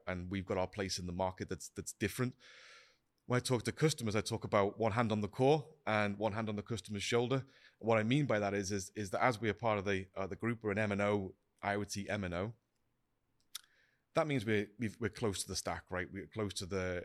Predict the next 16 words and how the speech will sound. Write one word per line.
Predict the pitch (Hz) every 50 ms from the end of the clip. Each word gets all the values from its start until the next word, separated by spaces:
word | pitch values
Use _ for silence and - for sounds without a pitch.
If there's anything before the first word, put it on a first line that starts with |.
| - _
radio | - 92 90 92
access | 107 110 - - 101 -
network. | 104 98 - 95 98 98 95 92
We're | 98 90
close | - 98 92 85 - -
to | 90
the, | 85 95 90 87 87 87 85 - -
the, | 92 87
you | 82 87
know, | 90 87 85
the, | 80 87 85 82 - -
the, | 85 85 85
the | -
core | - _ 104 90 90
infrastructure. | 95 - 87 - - 104 90 - - - 95 92 92 92 - - - - - - _ _ _ -
Um, | 92 92 92 90 92 92